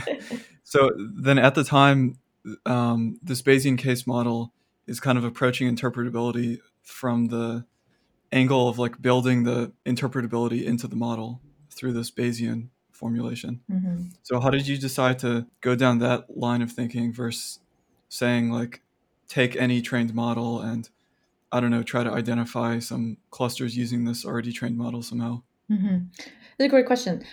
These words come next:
Speaker 2: Uh, now I work more on post hoc, uh, interpretability method, and I can tell you, I, I, I will tell you why. So when I started my P H D,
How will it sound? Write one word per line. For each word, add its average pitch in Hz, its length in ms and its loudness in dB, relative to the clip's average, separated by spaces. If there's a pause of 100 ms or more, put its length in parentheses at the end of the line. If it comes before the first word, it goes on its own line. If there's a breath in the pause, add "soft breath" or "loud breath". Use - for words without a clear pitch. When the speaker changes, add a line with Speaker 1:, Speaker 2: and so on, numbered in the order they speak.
(200 loud breath)
Speaker 2:
Uh, 311 360 0
now 254 360 8
I 202 320 6
work 185 320 2
more 185 280 4
on 170 220 -2
post 180 360 -4
hoc, - 400 -8 (100)
uh, - 320 -4
interpretability 175 760 0
method, 156 340 -8
and 151 120 -8
I 151 80 -6
can 170 160 -8
tell 175 160 -2
you, 160 400 -4
I, 170 320 -6
I, 175 100 -2
I 165 40 -2
will 165 140 -4
tell 175 180 -2
you 160 360 -4
why. 147 440 -4 (340 loud breath)
So 254 140 4
when 247 100 10
I 247 60 6
started 294 440 2 (220)
my 208 160 -2
P 208 160 -4
H 190 160 -4
D, 175 480 -2